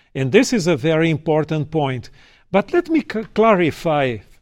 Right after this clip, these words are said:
Eric, if you don't mind, another matter. Some people might ask, "Why do you speak about phases of judgment?"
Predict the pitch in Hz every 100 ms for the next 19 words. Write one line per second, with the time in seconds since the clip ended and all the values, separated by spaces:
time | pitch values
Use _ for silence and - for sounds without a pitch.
0 | _ _ _ _ - 160 156 135 165 -
1 | 185 156 170 139 151 151 170 - 156 147
2 | 156 151 147 139 139 135 - 104 92 -
3 | _ _ - 208 214 - 285 247 196 165
4 | 160 175 185 170 170 - - 185 185 233
5 | 320 269 185 214 202 175 - - 190 190
6 | 185 156 131 156 175 - - - 185 190
7 | 170 - 131 - - 139 - 131 151 143
8 | 107 110 113 101